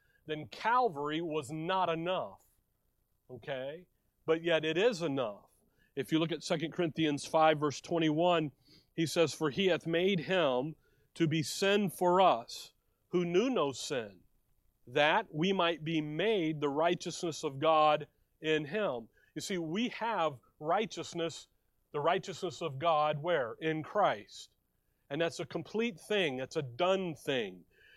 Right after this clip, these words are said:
Um, and if it isn't a done thing, then we're, s-, we're in trouble, because now you, now your activity is being in play, and now we're, now we're not in grace anymore,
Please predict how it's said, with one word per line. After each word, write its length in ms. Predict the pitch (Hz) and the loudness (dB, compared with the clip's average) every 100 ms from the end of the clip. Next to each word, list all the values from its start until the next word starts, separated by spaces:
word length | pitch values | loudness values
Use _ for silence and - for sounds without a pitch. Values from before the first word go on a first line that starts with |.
| _ | _
Um, 480 | 135 139 123 117 107 _ _ _ _ _ _ 147 | 0 2 0 -4 -8 _ _ _ _ _ _ 0
and 260 | 160 151 | 2 2
if 220 | 165 165 | 0 -2
it 100 | 165 | 0
isn't 340 | 147 226 302 247 | 2 2 0 -2
a 100 | 170 | -4
done 380 | 135 151 143 135 | 2 4 4 2
thing, 520 | - 127 120 127 165 - _ _ _ 127 | -2 -2 0 -2 -4 -8 _ _ _ 0
then 480 | 160 160 156 156 135 | 2 2 -2 -8 -14
we're, 300 | 139 - 202 | -8 -2 -2
s-, 240 | - - | -4 -10
we're 220 | 156 226 | 0 2
in 160 | 202 165 | 2 -2
trouble, 500 | - 214 190 123 85 _ _ _ _ _ - | 0 2 2 0 -8 _ _ _ _ _ -10
because 400 | 151 190 160 143 | -4 0 0 2
now 300 | 165 180 175 | 2 4 2
you, 320 | 170 185 175 | 0 -2 0
now 240 | 165 165 | 2 2
your 440 | 160 156 190 240 214 | 2 2 6 6 6
activity 840 | 165 - 185 160 160 151 170 156 - _ - | 4 2 -4 0 0 0 0 -2 -6 _ -4
is 140 | 156 | -2
being 220 | 135 170 | 2 4
in 160 | 170 160 | 4 0
play, 560 | - 165 151 151 156 - _ _ | 0 4 6 6 2 -4 _ _
and 160 | 135 156 | -6 0
now 440 | 160 170 165 165 160 | 4 6 6 4 0
we're, 360 | 147 151 151 - _ | -2 -2 -2 -10 _
now 320 | 147 156 180 196 | -4 0 4 4
we're 140 | 175 | 2
not 300 | 170 180 185 | 2 2 0
in 180 | 165 147 | -2 -4
grace 480 | 147 180 226 - 165 | -2 -2 -2 -6 -4
anymore, 560 | 143 135 131 117 107 | -2 -2 -2 -2 -6